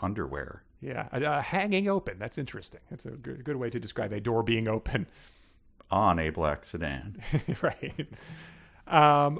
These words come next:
Speaker 2: well, I have a, uh, this is during the, uh, phone call that Miranda gets from Zoe. Uh, she says, "I filled her in on our anti-drug battle."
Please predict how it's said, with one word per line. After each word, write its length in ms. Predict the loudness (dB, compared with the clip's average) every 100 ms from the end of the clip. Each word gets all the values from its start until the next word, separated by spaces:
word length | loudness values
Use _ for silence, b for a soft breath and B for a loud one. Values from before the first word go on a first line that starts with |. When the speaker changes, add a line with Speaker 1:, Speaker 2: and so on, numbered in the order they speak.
| -2
Speaker 2:
well, 180 | 2 4
I 140 | 6
have 500 | 6 4 4 2 -2 0
a, 260 | 2 2 2
uh, 200 | 0 0
this 140 | -2
is 80 | -2
during 240 | 2 2 2
the, 220 | 0 -2
uh, 140 | -4 -8 -12 -20 -20 -20 -20 -20 0
phone 180 | 4 4
call 280 | 4 4 4
that 120 | 2
Miranda 320 | 0 0 0
gets 200 | -2 -4
from 140 | -4 -4
Zoe. 460 | 4 4 4 -2 -8 _ _ _ _ _ -20 -18 -8
Uh, 220 | -4 -4
she 180 | -2 -2
says, 360 | 0 0 0 -6 b b b
"I 120 | 2 4
filled 300 | 6 6 6
her 160 | 6
in 300 | 6 2 2 2
on 140 | 4
our 140 | 4 4
anti-drug 840 | 4 4 6 4 4 2 2 2 4
battle." 480 | 6 4 0 -8